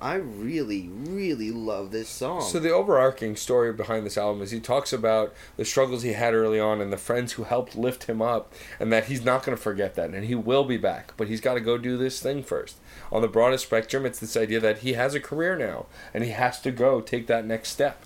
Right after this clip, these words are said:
Speaker 2: But to take that next step, he's gotta leave for a while. He's gotta go do his thing. But he's not gonna forget everybody who's gotten him where he is.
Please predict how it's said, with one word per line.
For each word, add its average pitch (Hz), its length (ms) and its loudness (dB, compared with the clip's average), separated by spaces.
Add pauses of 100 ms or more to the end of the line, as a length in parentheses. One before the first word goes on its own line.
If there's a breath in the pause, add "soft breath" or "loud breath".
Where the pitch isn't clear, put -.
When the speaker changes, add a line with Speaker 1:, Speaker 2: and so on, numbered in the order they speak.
(360 loud breath)
Speaker 2:
But 135 200 4
to 127 80 -4
take 131 300 0
that 131 180 2
next 127 180 -4
step, 185 300 2
he's 117 240 -6
gotta 104 240 2
leave 147 260 0
for 101 140 -2
a 98 40 0
while. 85 220 0
He's 92 140 -8
gotta 110 200 2
go 127 140 0
do 104 220 -2
his 104 200 -4
thing. 127 360 -2 (460 loud breath)
But 117 120 4
he's 110 100 -2
not 110 200 2
gonna 113 120 -2
forget 107 260 0
everybody 107 380 2
who's 110 160 -4
gotten 101 260 -2
him 107 140 -4
where 98 160 -2
he 104 240 -4
is. - 300 -10